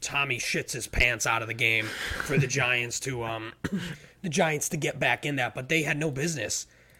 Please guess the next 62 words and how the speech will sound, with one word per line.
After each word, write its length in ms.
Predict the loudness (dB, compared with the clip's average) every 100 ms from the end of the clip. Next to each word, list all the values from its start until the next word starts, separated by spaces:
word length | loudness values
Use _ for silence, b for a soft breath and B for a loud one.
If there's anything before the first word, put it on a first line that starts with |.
| b
They 100 | -2
had 160 | 2 4
no 160 | 4 2
business 360 | 0 -2 -4
being 180 | -4 -4
in 80 | -2
that 160 | -2
game. 120 | -2 -4
The 180 | -2 0
Eagles 240 | 2 0
are 60 | 0
just, 220 | -2 -2
like, 140 | -2
a 60 | -4
complacent 680 | -6 -8 -2 0 0 -2 -4
football 440 | -6 -4 -4 -4
team, 260 | -6 -8 -10
it 100 | -8
feels 220 | -8 -6
like 160 | -8
right 180 | -6 -6
now. 140 | -4 -4
Like, 200 | -6 B B
they're 100 | 2
not 100 | 6
a 60 | 6
bad 240 | 8 6
football 340 | 6 0 -2 -2
team 200 | 0 2
by 140 | 2
any 120 | 2
stretch, 340 | 0 -2 -4 -4
but 120 | -6
it 80 | -4
just 160 | -4 -2
seems 260 | -2 -2
like 300 | -2 -2 -4 b b b b b
they're 120 | -6
just 160 | -4 -2
kinda 240 | 0 2
on 180 | 2 0
cruise 300 | -2 -2 -2
control, 440 | -2 -4 -4 -4 -4
and 80 |
you 80 | -4
face 280 | 0 0 0
a 40 |
good 220 | -4 -4 -4
team 180 | -4
in 60 | -4
the 60 | -6
playoffs, 520 | -2 0 0 -2 -2
possibly 520 | 0 0 -2 -2 -4
in 80 | -4
the 60 |
first 280 | -6 -8 -8
round. 400 | -4 -4 -4 -8 b b b b
That's 200 | -2 0
not 180 | -2 6
gonna 140 | 6
be 160 | 6 4
enough. 520 | 2 0 -2 -8 -18